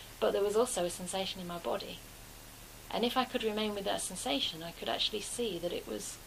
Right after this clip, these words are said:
changing all the time. So there might be a slight contraction, but then it was, like, releasing, or, or I'd just feel it, like, as a flow of energy in my body. And I could feel that it was caused by that contact, but it, there was nothing there.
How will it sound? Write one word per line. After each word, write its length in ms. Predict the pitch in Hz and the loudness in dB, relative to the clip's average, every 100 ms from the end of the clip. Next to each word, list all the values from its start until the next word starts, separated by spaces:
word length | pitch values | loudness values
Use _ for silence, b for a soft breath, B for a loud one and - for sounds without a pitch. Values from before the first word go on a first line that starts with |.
| - - | -14 -10
changing 460 | - 285 330 - 165 | -8 -6 -4 -4 -4
all 140 | 226 285 | -4 -4
the 80 | |
time. 400 | 233 - 302 202 170 - - - - - - | -6 -6 -6 -6 -8 -12 -14 -16 -14 -14 -14
So 120 | - 233 | -2 0
there 100 | 226 | 4
might 200 | 262 247 | 2 4
be 100 | 220 | 0
a 80 | |
slight 280 | 202 226 - | 0 -4 -4
contraction, 540 | - 196 - - - 180 | -6 -6 -6 -6 -6 -6
but 120 | 202 | -6
then 160 | 233 226 | -2 -2
it 100 | 233 | -2
was, 220 | 226 214 | -4 -4
like, 160 | 208 214 | -6 -6
releasing, 600 | 214 214 247 - 180 170 170 | -4 -2 -4 -6 -10 -10 -8
or, 140 | 170 175 - B B B B B | -8 -8 -8 B B B B B
or 140 | - 220 | 8 8
I'd 140 | 220 | 8
just 220 | 240 - | 4 2
feel 200 | - 226 | 4 6
it, 80 | 185 | 6
like, 240 | 202 196 | 2 0
as 100 | 202 | -4
a 60 | 190 | -4
flow 440 | - - 208 220 | -6 -2 2 4
of 160 | 196 190 | 4 2
energy 420 | 214 240 214 175 170 | 2 0 0 -4 -6
in 60 | |
my 120 | 175 | -6
body. 380 | 170 113 - 175 - - - - - - - - - 220 | -6 -4 -6 -8 -10 -14 -14 -14 -14 -14 -16 -16 -10 -2
And 100 | 208 | 0
I 80 | |
could 160 | 208 233 | 0 2
feel 220 | - 262 | 10 10
that 100 | 214 | 12
it 60 | 202 | 6
was 120 | - | 2
caused 420 | - 240 220 214 | 0 2 4 2
by 200 | 196 196 | 0 2
that 220 | - - | 2 0
contact, 560 | - 277 285 - 156 - - | 2 2 0 -2 -6 -6 -2
but 160 | 190 | 0
it, 100 | 190 - | 0 -2
there 120 | 190 196 | 0 2
was 160 | 196 | 2
nothing 380 | 214 202 196 185 | 2 0 -2 -2
there. 360 | 196 226 165 | 0 -2 -4